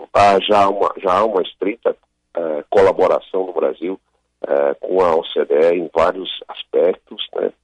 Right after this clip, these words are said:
O Brasil já participa de muitos grupos de trabalho, é, da, da organização, mas agora com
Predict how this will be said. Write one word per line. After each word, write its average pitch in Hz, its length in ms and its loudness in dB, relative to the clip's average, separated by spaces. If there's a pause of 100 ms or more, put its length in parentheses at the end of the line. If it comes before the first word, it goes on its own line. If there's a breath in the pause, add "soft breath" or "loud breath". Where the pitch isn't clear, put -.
(360)
O - 60 -6
Brasil 85 340 -2
já 90 100 0
participa 85 600 -4
de 85 100 -6
muitos 95 380 -4
grupos 87 280 -6
de - 120 -8
trabalho, 80 500 2 (600)
é, - 40 -8
da, 69 560 -2
da 87 120 0
organização, 95 680 -2
mas 117 160 0
agora 92 460 4
com 90 520 -4